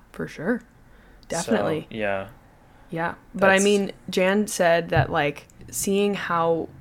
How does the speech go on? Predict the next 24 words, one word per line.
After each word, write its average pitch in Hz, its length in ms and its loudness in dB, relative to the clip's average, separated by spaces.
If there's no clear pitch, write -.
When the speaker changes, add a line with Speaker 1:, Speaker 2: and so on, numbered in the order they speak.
Speaker 1:
torn 165 340 -2
up 151 220 -2
her 160 100 -4
parents 156 560 -6
were, 196 200 2
especially - 640 -6
her 156 140 -2
father, 170 640 -4
that 160 180 -6
they 156 160 -4
didn't 156 380 -6
see 220 240 2
it, 233 180 0
was 170 240 0
so 165 260 0
hard. 160 500 -2
And, 160 180 0
like, 147 320 -6
you 165 160 -6
know, 135 260 -8
like 156 300 -2
we 160 140 -2
said 151 240 -4
earlier, 156 500 -2